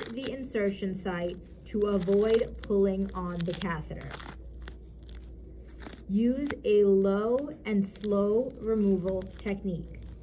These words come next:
Avoid skin trauma by peeling the dressing back rather than pulling it up from the skin. When the C H G gel pad is exposed,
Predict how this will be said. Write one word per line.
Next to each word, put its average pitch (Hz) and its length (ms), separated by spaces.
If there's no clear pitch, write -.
Avoid 226 520
skin 175 280
trauma 156 520
by 175 140
peeling 277 580
the 330 140
dressing 190 480
back 165 320
rather 214 400
than 254 160
pulling 208 440
it 208 260
up 175 240
from 170 220
the 190 80
skin. 190 480
When 208 420
the 190 140
C 233 300
H 285 300
G 302 340
gel 226 260
pad 240 540
is 196 180
exposed, 226 960